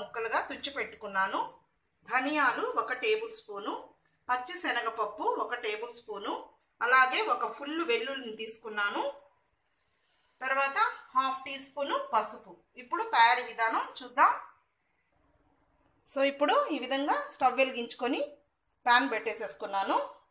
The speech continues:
ప్యాన్ వేడైన తర్వాత ఒక టేబుల్ స్పూన్ ఆయిల్ వేస్తున్నాను.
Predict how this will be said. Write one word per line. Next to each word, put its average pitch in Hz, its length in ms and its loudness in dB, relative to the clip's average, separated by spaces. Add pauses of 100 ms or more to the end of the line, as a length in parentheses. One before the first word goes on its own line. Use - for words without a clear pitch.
(320)
ప్యాన్ 247 300 4
వేడైన 240 420 4
తర్వాత 202 360 2 (1500)
ఒక 262 100 -8 (100)
టేబుల్ 226 340 4
స్పూన్ 330 240 -4 (380)
ఆయిల్ 233 260 4
వేస్తున్నాను. 208 640 -2